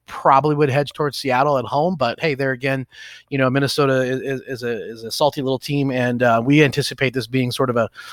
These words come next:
a three one, three two, four two, four one, you know, kind of a low-scoring game, so we're gonna hit that under. The other selection that we like, we put one unit on, is gonna be the Philadelphia Phillies. Uh, the Phillies are at home, minus one fifteen. The only reason why we don't go a little bit more on that is because we saw some weird line movement.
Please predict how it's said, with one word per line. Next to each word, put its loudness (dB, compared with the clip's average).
a -8
three 6
one, 6
three 0
two, 2
four 2
two, 0
four 2
one, 2
you 0
know, -2
kind -4
of -2
a 0
low-scoring -2
game, -4
so -10
we're -4
gonna -2
hit -4
that -2
under. 4
The 4
other 10
selection 4
that 0
we 2
like, 6
we -8
put 0
one 0
unit 0
on, 2
is -4
gonna -4
be -6
the -6
Philadelphia 2
Phillies. 0
Uh, 2
the -4
Phillies 2
are 4
at -2
home, 0
minus -2
one -4
fifteen. -4
The -2
only 0
reason -2
why 4
we 2
don't -4
go -2
a 0
little 2
bit 4
more 4
on 6
that 2
is 0
because -8
we -6
saw 2
some -2
weird 0
line 2
movement. 2